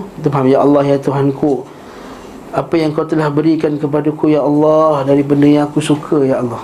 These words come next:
Banyak tak Allah Ta'ala bagi kita benda yang kita suka? Baju. Kita beli baju ni, baju yang kita suka, bukan kita beli, beli baju sebab nak pakai baju ni sangat. Nak pakai, tapi kita pilih yang kita suka, betul tak? Kalau, kalau pakai baju je, mana-mana baju boleh pakai.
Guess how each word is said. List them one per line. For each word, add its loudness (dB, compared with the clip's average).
Banyak -2
tak 0
Allah 2
Ta'ala 0
bagi 2
kita 2
benda 2
yang 0
kita -4
suka? 2
Baju. 0
Kita 0
beli 0
baju 0
ni, 0
baju 0
yang 0
kita -2
suka, -2
bukan 2
kita -2
beli, -2
beli 0
baju 0
sebab -2
nak -6
pakai 2
baju 2
ni 2
sangat. -2
Nak 0
pakai, -2
tapi -6
kita 0
pilih 0
yang 0
kita 0
suka, 0
betul 4
tak? -4
Kalau, -4
kalau 0
pakai -2
baju 0
je, 0
mana-mana 0
baju 0
boleh 0
pakai. -2